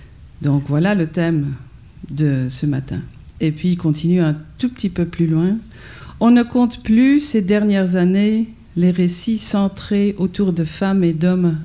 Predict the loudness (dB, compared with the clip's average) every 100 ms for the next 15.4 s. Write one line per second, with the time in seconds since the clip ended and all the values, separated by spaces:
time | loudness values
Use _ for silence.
0 | -4 0 0 2 2 4 4 2 0 -6
1 | -20 -20 -20 -20 -20 -20 -2 0 4 4
2 | 4 4 2 2 2 2 2 2 2 4
3 | 4 4 0 -2 2 4 2 2 -2 -6
4 | -18 -20 -20 -20 -20 -16 -6 0 2 4
5 | 6 4 2 2 0 2 0 0 2 4
6 | 4 2 0 0 0 0 0 0 0 0
7 | 0 -2 0 2 2 -2 0 4 6 6
8 | 4 2 -2 2 4 6 4 2 2 2
9 | 0 -4 -12 -20 -20 -20 -20 -2 2 4
10 | 6 4 4 2 2 2 2 2 0 0
11 | 2 4 4 2 0 -6 0 2 4 4
12 | 2 2 2 2 0 -6 -18 -20 -8 -2
13 | -2 0 2 2 2 2 4 4 2 0
14 | 0 0 -2 0 0 0 2 2 2 2
15 | 2 2 0